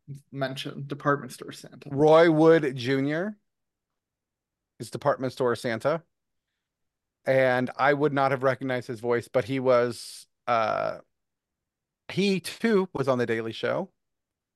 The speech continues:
Speaker 1: He was.
Speaker 2: He was on one episode of Only Murders in the Building.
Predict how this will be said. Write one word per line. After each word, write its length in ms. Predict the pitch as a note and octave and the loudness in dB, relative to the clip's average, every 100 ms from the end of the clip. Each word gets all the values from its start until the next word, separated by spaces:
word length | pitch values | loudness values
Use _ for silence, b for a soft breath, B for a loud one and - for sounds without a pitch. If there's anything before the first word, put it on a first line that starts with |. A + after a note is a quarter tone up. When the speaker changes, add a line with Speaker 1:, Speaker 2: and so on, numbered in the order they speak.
| _ | _
Speaker 1:
He 60 | B2+ | -12
was. 640 | A2+ F3 D#3 - - - - _ _ _ _ _ _ _ _ b b | -8 -8 -8 -12 -20 -20 -20 _ _ _ _ _ _ _ _ b b
Speaker 2:
He 60 | C3+ | -2
was 100 | C3 | 0
on 160 | B2+ | 0
one 120 | B2 B2 | -2 -4
episode 300 | A#2+ C3 B2 | -4 -4 -4
of 100 | A2 | -4
Only 220 | B2 A#2+ | -4 -2
Murders 320 | A#2 A2+ G#2 | -2 -4 -4
in 80 | A2 | -8
the 60 | G2+ | -4
Building. 680 | B2+ C3 C3+ C3+ B2+ B2+ | 2 2 2 -2 -4 -10